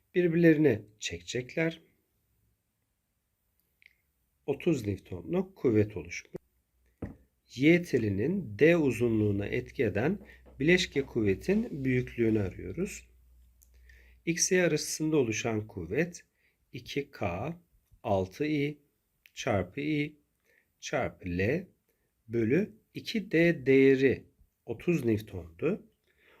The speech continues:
O zaman Z ile arasında zıt yönde akım taşıdıkları için itecektir.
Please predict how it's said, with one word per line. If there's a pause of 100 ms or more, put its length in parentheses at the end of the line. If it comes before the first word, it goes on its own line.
(140)
O
zaman
Z
ile
arasında (1300)
zıt
yönde
akım
taşıdıkları
için (380)
itecektir.